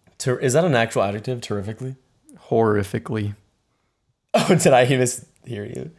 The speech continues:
Speaker 2: Terrifically sorry.
Speaker 1: That's
Speaker 2: That'd
Speaker 1: what I
Speaker 2: be
Speaker 1: thought you said. I was like, "That doesn't make
Speaker 2: <laughs>
Speaker 1: much sense to me at all." But that, if that's a
Speaker 2: Horrifically. <clears throat> Horrifically.
Speaker 1: I guess horror and terror are kind of synonymous. So maybe that's what my brain did. Terrifically. <laughs>
Speaker 2: Yeah, well, but terrific means good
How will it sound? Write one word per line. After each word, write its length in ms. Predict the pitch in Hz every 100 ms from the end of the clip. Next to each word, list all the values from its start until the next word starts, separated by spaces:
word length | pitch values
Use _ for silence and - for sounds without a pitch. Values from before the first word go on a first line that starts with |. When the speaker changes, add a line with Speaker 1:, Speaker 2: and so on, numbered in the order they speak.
| -
Speaker 2:
Terrifically 640 | 156 135 139 139 135 131
sorry. 480 | - 117 110 117 120
Speaker 1:
That's 240 | 180 170
Speaker 2:
That'd 0 |
Speaker 1:
what 100 | 214
I 40 |
Speaker 2:
be 40 | 196
Speaker 1:
thought 140 | 190
you 60 | 185
said. 100 | 180
I 40 |
was 80 | 160
like, 80 | 123
"That 100 | 131
doesn't 240 | 240 - 302
make 160 | -
Speaker 2:
<laughs> 80 | 127
Speaker 1:
much 80 | 127
sense 200 | 120 120
to 100 | 117
me 100 | 110
at 60 | 107
all." 380 | 143 101 104 - -
But 100 | 131
that, 200 | 127 147
if 80 |
that's 240 | 131 131 -
a 20 |
Speaker 2:
Horrifically. 1200 | 185 185 165 139 120 135 131 127 117 120 117 107
<clears throat> 580 | 104 190 226 233 233 - -
Horrifically. 1700 | 160 156 151 139 135 110 110 117 - 139 120 120 107 117 110 143 - _ -
Speaker 1:
I 80 | 160
guess 200 | 185 170
horror 680 | - 165 185 143 117 110 - _ -
and 220 | 120 117
terror 380 | - 131 143 107
are 60 |
kind 260 | 98 110 104
of 140 | 98
synonymous. 580 | - 101 98 98 101 - _ _
So 160 | -
maybe 80 | 117
that's 240 | 110 113 -
what 60 |
my 120 | 101 95
brain 220 | 95 98
did. 240 | 92 104 - _ _ _ _ _ _ _ _ _ _
Terrifically. 1300 | - 113 110 104 101 104 104 113 - - 131 139 180
<laughs> 40 | 202
Speaker 2:
Yeah, 200 | 139 127
well, 220 | 123 135
but 240 | 123 135 135
terrific 440 | 139 127 139 135
means 300 | 120 117 104
good 460 | 104 104 104 101